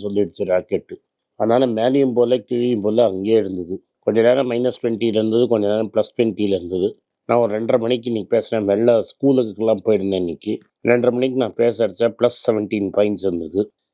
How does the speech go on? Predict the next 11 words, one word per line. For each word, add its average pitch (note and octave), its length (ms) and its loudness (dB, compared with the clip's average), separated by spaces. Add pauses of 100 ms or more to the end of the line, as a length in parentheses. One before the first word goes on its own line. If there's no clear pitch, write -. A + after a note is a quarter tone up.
And, G#2+ 420 0
uh, F2+ 380 2 (260)
பேங்க் C3 320 2
நிஃப்டி A#2+ 420 0
திரும்பி A#2 400 0
அடி G2+ 440 -2 (140)
மைனஸ் A2+ 480 2
நைன்டி G#2 240 -2
சிக்ஸ் G2 380 -6
பாயிண்ட்ஸ் G2+ 280 -2
இருந்தது. F2 500 -6